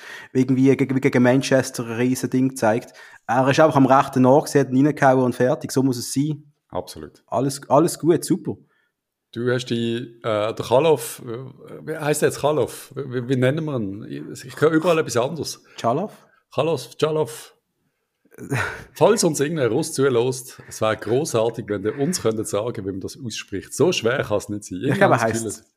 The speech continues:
Speaker 1: er heisst Chalov, nehme ich an. Heisst
Speaker 2: Chalov.
Speaker 1: Chalov. Hey, ich bin, ich bin der Meinung, der Chalov hat das wirklich gut gemacht gestern. Der ist immer anspielbar gewesen, hat sich durchgetankt. Ja, er hat kein Goal geschossen,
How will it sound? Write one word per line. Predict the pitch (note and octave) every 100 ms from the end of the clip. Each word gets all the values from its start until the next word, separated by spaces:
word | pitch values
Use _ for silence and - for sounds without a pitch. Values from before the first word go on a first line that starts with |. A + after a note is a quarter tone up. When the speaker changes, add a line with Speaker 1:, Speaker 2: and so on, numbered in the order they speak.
| _
Speaker 1:
er | B2+
heisst | B2+ -
Chalov, | G#2 G#2 G2+ -
nehme | G2 F#2+
ich |
an. | E2+ E2+
Heisst | B2+ -
Speaker 2:
Chalov. | A2+ - E3
Speaker 1:
Chalov. | - - _ - -
Hey, | B2+ F#3
ich | -
bin, | A3 F3 -
ich | C#3+
bin | - F3+
der | D#3+
Meinung, | C3 A#2+ A#2 D3 G3+ G#3+
der | - B2+
Chalov | - A#2+ C3+ E3+ -
hat | B2 -
das | B2+ - G#2+
wirklich | A#2 B2 - -
gut | - A2 A#2
gemacht | - A#2 A2+ -
gestern. | - - - - - _ - - _ -
Der | A2+
ist | A#2+ - - - _
immer | - C#3+ D#3 - -
anspielbar | D3 - D#3+ D#3+ D3+ D3+
gewesen, | D3+ D#3
hat | C3+
sich | A2+ - -
durchgetankt. | C#3 D#3 E3 E3 D#3+ D#3+ - -
Ja, | C#3
er | - C3
hat | C3+ -
kein | A#2
Goal | A#2+ C3+
geschossen, | C#3+ A#2+ G#2+ - C3 C3